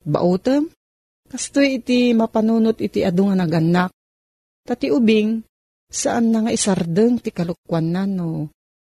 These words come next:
Saan nga mapilitan nga pagsardengem? Itatta, naduptalan iti adu nga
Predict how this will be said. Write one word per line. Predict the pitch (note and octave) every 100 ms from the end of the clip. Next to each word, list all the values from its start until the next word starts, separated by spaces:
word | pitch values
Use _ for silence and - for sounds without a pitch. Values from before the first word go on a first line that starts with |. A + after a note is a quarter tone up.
| _
Saan | - - D4+ D4 C#4 C#4 C4+
nga | B3 B3
mapilitan | A#3 - A#3 A#3 D4 D4 C4 G3 F#3+
nga | F#3+ F#3+
pagsardengem? | - F#3 - F#3+ F3 G#3 A#3 F#3 D#3+ C#3+ _ _ _ _ _
Itatta, | - A#3 C#4+ - G#3+ G#3+ _ _ _ _ _ -
naduptalan | F#3+ D#3+ - _ A3 G#3+ A3+ A3+
iti | G3+ - G3
adu | F3 F3+ G3+ G3+ G3
nga | F3 E3+